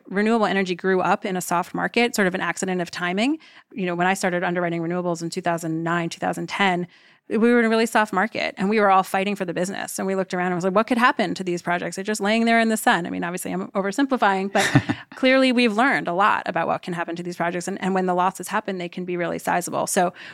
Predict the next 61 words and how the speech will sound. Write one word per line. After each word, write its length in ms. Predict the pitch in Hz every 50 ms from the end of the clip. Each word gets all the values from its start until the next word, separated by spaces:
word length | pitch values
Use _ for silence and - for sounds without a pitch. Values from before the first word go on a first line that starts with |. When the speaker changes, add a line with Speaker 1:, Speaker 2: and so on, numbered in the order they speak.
| - -
Speaker 1:
while 180 | - 202 196
we 100 | 190 196
used 200 | 208 226 254 -
to 80 | - 202
just 220 | 185 196 175 -
be 80 | - 180
kind 180 | - - 175 170
of 100 | 175 185
chasing 580 | - - 202 196 196 - 185 180 175 175 165 151 _ _ _ _ -
the 80 | 190
denominator, 480 | 190 175 180 180 185 196 190 175 170 170
we 80 | 175 170
wanted 220 | 180 185 175 175
to 80 | 175 170
write 180 | 170 185 190
a 60 | 170
lot 260 | 175 175 180 190 208 202
of 80 | 196
these 160 | 196 202 190
projects, 400 | - 202 190 190 185 190 185 -
we 60 | - 175
wanted 220 | 175 170 170 165
to 40 | 180
get 200 | 180 185 185 -
them 120 | 185 180
all 120 | 170 175 180
in 100 | 185 180
so 100 | - 185
we 60 | 175
can 120 | - 180
have 120 | 180 185 180
enough 180 | 180 170 -
premium 300 | - - 196 185 175 175
to 100 | - -
pay 140 | - 175 185
claims. 420 | - - 226 220 208 190 185 - - - - - - - _ -
We 160 | 208 220 214
were 340 | 196 196 180 180 - - -
a 100 | - 190
kind 180 | 185 - 220 202
of 60 | 180
a 60 | 185
race 180 | 180 185 190 -
to 80 | - 185
the 100 | 180 180
bottom 260 | 185 190 190 185 180
from 120 | 180 175
a 80 | 170 175
pricing 340 | - 185 190 185 - 175 175
standpoint. 540 | - - - - - - - - 85 - - - - - - -
And 120 | - 196
now 120 | 202 196 196
the 100 | 196 190
losses 340 | 185 175 175 - - 170 -
have 140 | 175 175
caught 220 | - - 190 196 226
up 160 | 277 277 -
and 80 | 196 185
we 80 | 180 170
have 160 | 170 175 -
to 280 | - 170 165 165 170